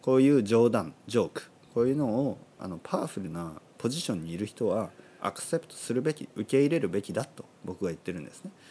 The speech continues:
えー、まあ、とにかくドーナツ国とか、まあ、あとね、スターバック国とかいうのもいいと思いますね。スターバックスがたくさんある国。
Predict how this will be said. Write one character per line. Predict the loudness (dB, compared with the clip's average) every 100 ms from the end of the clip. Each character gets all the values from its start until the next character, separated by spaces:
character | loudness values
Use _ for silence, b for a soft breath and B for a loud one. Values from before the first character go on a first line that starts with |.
| B B B
え | -2 2 2
ー、 | 2
ま | 2 0
あ、 | 2
と |
に | 2
か | 2
く |
ド | 6 8
ー |
ナ | 10 6
ツ | 0 -8
国 | -8
と | -8 -8
か、 | -4 -4 -6 -14 _ -4
ま | 2
あ、 | 4
あ |
と | 2
ね、 | -4
ス | -6
タ | 4 6
ー | 8
バ | 8
ッ | 8 0
ク | -6
国 | -6 -12 -20 _ -18
と | -4
か | -2
い |
う |
の | -2
も | -4
い | -6
い |
と | -8
思 | -12
い |
ま | -14
す | -8
ね。 | -8 -8 B B -14
ス | 2
タ | 6 6
ー | 6
バ | 2
ッ |
ク | 0 -6
ス | -4 -4 -6 _ _ _ -4
が | 4 4 4 -4 -16
た | -12
く | -8
さ | -6
ん | -6
あ |
る | -6
国。 | -10 -14